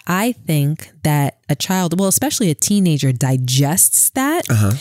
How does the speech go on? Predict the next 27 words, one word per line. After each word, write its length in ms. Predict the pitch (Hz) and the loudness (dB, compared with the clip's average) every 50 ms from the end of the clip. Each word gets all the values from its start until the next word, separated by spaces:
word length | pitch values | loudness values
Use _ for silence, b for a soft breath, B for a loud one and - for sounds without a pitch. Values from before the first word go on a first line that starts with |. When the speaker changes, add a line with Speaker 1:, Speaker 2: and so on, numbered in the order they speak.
| B B B B B | B B B B B
Speaker 1:
is 100 | B 185 | B -2
a 60 | 185 180 | 0 0
lot 360 | 170 175 180 175 175 - - | 0 0 0 0 0 0 0
more 380 | 190 185 180 175 165 160 - - - | 0 0 2 2 2 0 0 0 -2
effective 800 | - - - - 190 185 - - - - 139 127 131 143 - - B B B B B - | -2 -2 -2 -2 -4 -4 -4 -4 -4 -2 0 0 -2 -4 -6 -12 B B B B B -2
than 280 | 156 143 139 139 131 - _ _ | 0 0 0 0 -2 -4 _ _
telling 400 | - - - 226 214 208 196 190 | -2 -2 0 0 -2 0 0 0
them 180 | 180 165 160 160 | 2 2 2 2
what 160 | 165 - - | 0 0 -2
to 120 | - 170 | -4 -4
do, 340 | 147 - 151 147 143 139 139 - B B | -2 0 2 2 2 2 0 -2 B B
how 240 | B - 175 175 160 | B -4 -2 0 0
to 80 | 151 147 | 0 0
do 160 | 139 - 147 | 0 0 0
it, 160 | 139 139 135 | 2 0 0
Speaker 2:
I 80 | 151 175 | 0 0
agree. 180 | 165 151 147 147 | 2 2 2 2
Speaker 1:
and 80 | 143 | 2
when 200 | 156 156 147 147 | 2 2 2 2
to 140 | 139 - 165 | 2 0 0
do 220 | 139 143 123 98 95 | 0 0 -2 -2 -4
it. 140 | 92 - - | -6 -6 -4
Speaker 2:
No, 80 | 185 | -2
no, 140 | 185 170 160 | 0 0 0
I 40 | 165 | 0
agree. 160 | 165 - 175 | 0 0 2
Speaker 1:
So 520 | 139 - - - 247 233 226 220 214 214 | 2 2 2 2 0 0 -2 -2 -2 -4